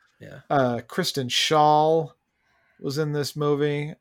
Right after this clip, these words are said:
Speaker 2: A, uh, a lot of people who I don't think had become things yet. T J
Speaker 1: No.
Speaker 2: Miller. <laughs>
Speaker 1: Most of those people that you said
Speaker 2: Yeah.
Speaker 1: weren't things at the time.
Speaker 2: But they're in it all the same.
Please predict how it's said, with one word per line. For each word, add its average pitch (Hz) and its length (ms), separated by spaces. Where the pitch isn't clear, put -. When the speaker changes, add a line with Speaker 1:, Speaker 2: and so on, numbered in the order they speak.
Speaker 2:
A, 123 320
uh, 120 260
a 127 40
lot 165 200
of 147 80
people 131 380
who 117 120
I 120 80
don't 147 320
think 127 280
had 123 140
become 120 340
things 117 360
yet. 117 240
T 143 200
J 120 180
Speaker 1:
No. 123 240
Speaker 2:
Miller. 151 340
<laughs> 156 160
Speaker 1:
Most 165 100
of - 40
those 135 140
people 110 440
that 104 160
you 110 100
said 101 420
Speaker 2:
Yeah. 123 180
Speaker 1:
weren't 113 300
things 113 280
at - 80
the - 80
time. 113 240
Speaker 2:
But 139 140
they're 143 200
in 175 100
it 170 80
all 160 140
the 143 60
same. - 260